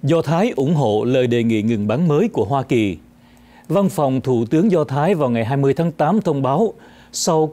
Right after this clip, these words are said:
cuộc họp kéo dài ba giờ đồng hồ giữa ông Benjamin Netanyahu và Ngoại trưởng Hoa Kỳ là ông Antony Blinken tại Jerusalem, Thủ tướng Do Thái đã tái khẳng định sự cam kết của Do Thái đối với lời đề nghị hiện nay của Hoa Kỳ về việc thả các con tin,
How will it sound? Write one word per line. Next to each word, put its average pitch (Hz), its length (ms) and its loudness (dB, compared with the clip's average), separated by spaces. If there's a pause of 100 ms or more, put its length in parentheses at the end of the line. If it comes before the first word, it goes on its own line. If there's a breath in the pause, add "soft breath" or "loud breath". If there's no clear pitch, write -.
cuộc 135 160 -2
họp 120 200 -4
kéo 175 140 2
dài 131 360 2
ba 170 200 0
giờ 139 140 2
đồng 113 160 0
hồ 107 320 0 (220 loud breath)
giữa 123 440 2
ông 131 260 -2
Benjamin 135 600 0
Netanyahu 123 680 0 (260 loud breath)
và 127 160 0
Ngoại 113 240 0
trưởng 107 180 -4
Hoa 156 180 -2
Kỳ 113 360 0 (100)
là 117 160 0
ông 139 360 0
Antony 135 520 0
Blinken 127 500 0
tại 101 160 -2
Jerusalem, 120 680 0 (720 loud breath)
Thủ 143 180 0
tướng 190 160 2
Do 170 100 2
Thái 143 400 0
đã 139 140 -2
tái 185 340 -2
khẳng 135 220 -2
định 113 160 0
sự 113 160 -4
cam 143 240 -2
kết 208 300 -2
của 101 220 -2
Do 123 180 0
Thái 143 320 0 (260 loud breath)
đối 175 200 2
với 165 200 2
lời 143 220 2
đề 113 160 0
nghị 104 200 -2
hiện 110 180 -4
nay 135 160 0
của 113 160 -2
Hoa 135 180 -2
Kỳ 110 320 0 (280 loud breath)
về 139 120 2
việc 117 320 -2
thả 101 360 -4
các 151 100 -4
con 147 180 -2
tin, 131 300 0